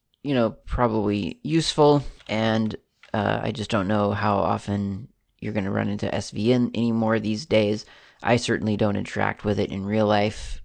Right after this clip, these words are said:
uh, hardly ever, and so I'm not really interested in the scripts. Now, there is a, um, an interesting script called Uncrustify K F five, which is K D E Framework five. And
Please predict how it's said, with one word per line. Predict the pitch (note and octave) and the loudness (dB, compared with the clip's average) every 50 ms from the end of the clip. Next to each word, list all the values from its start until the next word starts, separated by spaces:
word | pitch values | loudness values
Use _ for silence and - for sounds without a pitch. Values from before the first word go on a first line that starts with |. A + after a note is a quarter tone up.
| - _ | -14 _
uh, | - - A2+ A2 | -12 -10 -8 -8
hardly | G#2+ G#2+ - G2+ F#2+ - G#2 F#2 - | -4 -2 0 -2 0 -2 -4 0 2
ever, | - C#3+ C3+ C3+ C3+ C3+ C3 - - - - - _ _ _ - | 2 4 4 4 2 2 0 -4 -12 -20 -20 -20 _ _ _ -12
and | - - G#2 G2+ | -8 -8 -6 -6
so | - - - - G#2 G2+ G2+ G#2 G#2 G2+ G2+ G2+ - - - - | -8 -6 -2 0 2 2 4 2 2 2 0 -2 -4 -6 -8 -8
I'm | G2+ G2+ | -6 -2
not | G#2 F#2+ - | -2 -2 -2
really | - G#2 G2 F#2+ | 0 0 0 0
interested | G2 - - - - - - - | 0 -2 -6 -10 -12 -10 -10 -10
in | - B2 | -8 -8
the | B2+ | -10
scripts. | - - - - - - _ - - - _ - - - _ - _ | -10 -8 -8 -8 -8 -8 _ -18 -20 -20 _ -20 -20 -20 _ -10 _
Now, | A#2+ A#2 A2+ | -2 2 4
there | A2 A2+ G#2+ | 4 4 4
is | - - D3+ E3 E3 D#3+ D3 C#3+ - - | 4 4 4 4 2 2 -2 -4 0 2
a, | A#2+ B2 A#2+ A#2 A#2 A2+ A2 G#2 | 4 6 6 6 6 4 2 2
um, | - - G2 G#2 G2+ G2+ G2+ G2+ G2+ G2+ G#2 G#2+ - - _ | 0 0 0 0 0 0 0 -2 -2 -4 -4 -6 -10 -8 _
an | - A#2 | -2 0
interesting | G#2+ A#2 B2 A#2+ C#3 C3+ - - - B2 B2 A#2+ A2+ A2+ A2 - - _ _ | 0 0 0 0 -2 -4 -2 0 2 2 4 4 2 0 -2 -4 -6 _ _
script | - - - - - A2 G#2+ - - | -14 -12 -4 2 2 2 2 0 -4
called | - - A2 G#2+ G2+ - - | -8 -4 -2 -2 -2 -2 -2
Uncrustify | - B2 B2+ B2+ C3 A#2+ A#2+ - - B2 B2 - - A#2 - - A2+ A2 G#2 G#2 G#2 G#2 - | 0 0 0 2 0 -2 0 0 0 0 0 -2 -4 -6 0 2 2 4 4 4 2 0 -2
K | - - - A2+ A2 - | -6 -4 -2 -2 0 0
F | - G2+ G2 - - - | 0 -2 -2 -6 -10 -18
five, | - - - A2+ G2 F#2 F#2+ F2+ F2 - | -14 -6 -4 -2 -2 0 -2 -4 -6 -8
which | - - - | -10 -10 -10
is | G#2 G2 - | -10 -10 -8
K | - - A2 G2 | -4 -2 -2 -2
D | - | -2
E | D2 - F#2 G2 | -4 -6 -6 -8
Framework | - - - G#2 G2 F#2 F#2+ G2 F2 - - _ - - | -8 -6 -4 -4 -4 -2 -2 -4 -4 -6 -10 _ -20 -20
five. | _ - - G#2+ G2 G2+ G#2+ - - - - | _ -6 -2 -2 -2 -2 -4 -6 -10 -10 -2
And | - B2 A#2+ A#2+ A2+ G#2 | 0 2 2 2 2 -2